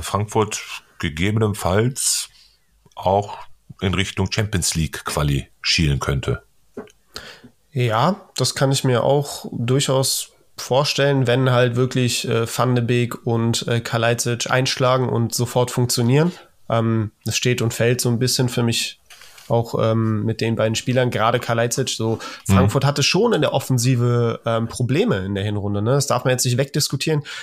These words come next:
Speaker 2: Klar, die haben fünf gegen Bayern geschossen, aber nimmt man diese fünf Tore weg, hatten sie, glaub ich, die drittschwächste Offensive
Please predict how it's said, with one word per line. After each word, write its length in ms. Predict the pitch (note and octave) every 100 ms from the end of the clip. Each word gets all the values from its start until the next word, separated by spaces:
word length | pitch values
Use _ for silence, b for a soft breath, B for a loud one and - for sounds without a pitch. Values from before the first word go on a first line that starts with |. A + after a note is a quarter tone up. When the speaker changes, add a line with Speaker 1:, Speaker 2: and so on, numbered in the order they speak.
| B
Speaker 2:
Klar, 140 | C3+ C#3
die 100 | A#2+
haben 100 | A#2+
fünf 380 | - D#3+ G3 -
gegen 200 | C3 B2
Bayern 260 | C#3+ B2+
geschossen, 400 | A2+ A#2+ A#2+ C3+
aber 220 | A#2+ A#2
nimmt 160 | A#2+ C#3+
man 120 | C#3
diese 200 | B2+ A#2+
fünf 300 | A#2 D3 C#3+
Tore 340 | - F#3 C#3 A#2
weg, 200 | C3+ C3
hatten 160 | C#3
sie, 120 | B2
glaub 180 | A#2+ B2+
ich, 80 | A#2+
die 100 | A#2+
drittschwächste 640 | A#2+ - - C#3 D3 - C3
Offensive 600 | - B2+ A#2 A#2 D3